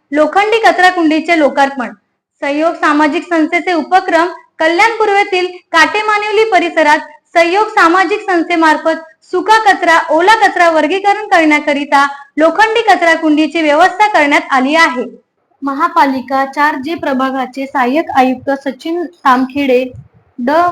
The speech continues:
प्रभागाचे सहाय्यक आयुक्त सविता हिले व सहयोग सामाजिक संस्थेचे अध्यक्ष विजय प्रभाकर भोसले यांच्या हस्ते लोखंडी कचरा कुंडीचे लोकार्पण शुक्रवारी करण्यात आले.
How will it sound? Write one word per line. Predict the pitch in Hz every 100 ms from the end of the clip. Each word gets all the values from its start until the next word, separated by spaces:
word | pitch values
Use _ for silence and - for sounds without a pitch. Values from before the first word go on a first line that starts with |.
| 349
प्रभागाचे | 320 285 277 285 277 294
सहाय्यक | 294 285 247 294 294
आयुक्त | 269 262 262 -
सविता | 277 277 262 262 254 294
हिले | 285 262 240 262 247 _ -
व | 285
सहयोग | 294 294 277 349
सामाजिक | 359 277 269 269 269
संस्थेचे | 277 294 247 262 247
अध्यक्ष | 285 202 208 285 269
विजय | 294 269 254 226
प्रभाकर | 330 330 269 262 254 330
भोसले | 269 247 262 262 262
यांच्या | 262 262 359
हस्ते | 220 - 277 277
लोखंडी | 254 247 302 311
कचरा | 339 285 285
कुंडीचे | 285 285 254 254 277 269
लोकार्पण | 247 247 311 302 294 294 294 - _
शुक्रवारी | - 302 320 339 320
करण्यात | 320 285 269 277
आले. | 247 214